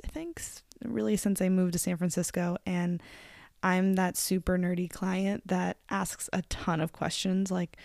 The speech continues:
"Why did you put the needle there? And what does that do?" And anytime they would recommend a tincture or an herb concoction, I would always spend some time to look it up and just study about it 'cause I thought it was so interesting.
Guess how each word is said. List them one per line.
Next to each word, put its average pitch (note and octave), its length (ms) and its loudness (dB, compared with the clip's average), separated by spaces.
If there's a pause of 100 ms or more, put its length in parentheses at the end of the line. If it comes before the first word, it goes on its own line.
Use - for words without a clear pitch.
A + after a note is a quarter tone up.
(340)
"Why F3+ 220 -2
did F3+ 140 0
you G3+ 80 2
put G3+ 180 2
the A3 80 4
needle A3+ 280 8
there? G#3+ 420 2
And F3 280 0
what F#3 140 -2
does G#3+ 160 4
that A#3+ 240 4
do?" F3+ 380 2
And F3 240 0 (460)
anytime G#3 480 8
they F#3 100 6
would F3+ 300 4 (240)
recommend F#3 640 2
a E3+ 280 2
tincture A3 600 4
or F3+ 100 0
an F#3+ 220 -2
herb A3 480 6
concoction, F#3 840 2 (920)
I A3+ 60 6
would G3 100 12
always F3+ 400 6
spend F3+ 280 0
some F3+ 140 0
time E3+ 240 0
to E3+ 60 0
look E3+ 200 -2
it E3+ 60 2
up E3 320 0
and - 380 -2
just - 340 -2 (160)
study F3+ 320 2
about E3+ 240 -4
it G3 100 -8
'cause - 140 -10
I G3 80 0
thought - 180 -2
it - 40 -6
was - 120 -2
so - 180 0
interesting. - 580 -2